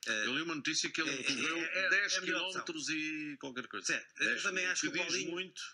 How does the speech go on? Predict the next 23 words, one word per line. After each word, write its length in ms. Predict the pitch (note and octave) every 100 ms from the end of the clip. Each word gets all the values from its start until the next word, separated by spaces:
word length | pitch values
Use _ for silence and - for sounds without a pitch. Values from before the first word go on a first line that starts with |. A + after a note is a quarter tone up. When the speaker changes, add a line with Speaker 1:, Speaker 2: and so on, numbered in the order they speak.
| - -
Speaker 1:
é 240 | E3 E3+
a 40 | D3+
melhor 300 | C#3+ E3 D#3
opção. 380 | C#3 - A#2 -
Mas, 340 | D3 D#3+ G2+
primeiro, 540 | - F#3 G#3 C4+ C#4+ D4+ - _ _ _ _
há 160 | - G#3+
uma, 400 | G3+ F3+ D#3+ -
há 140 | D#3 E3+
uma, 240 | E3 D#3+
há, 240 | D#3 D#3 C#3
há 40 |
concorrência. 520 | D#3+ D3 A#2 G2 C3
E 60 | F#3+
segundo, 420 | - A3+ F3+ F2+ - - _
podem, 380 | C#3 C3+ F3
tal 220 | B3 B2+ A#2+
como 160 | A#2+
neste, 260 | A#2 A2 B2
neste 200 | B2+ -
jogo 180 | B2+ A#2+
que 60 |
aconteceu, 360 | B2+ D3 C#3+ D3+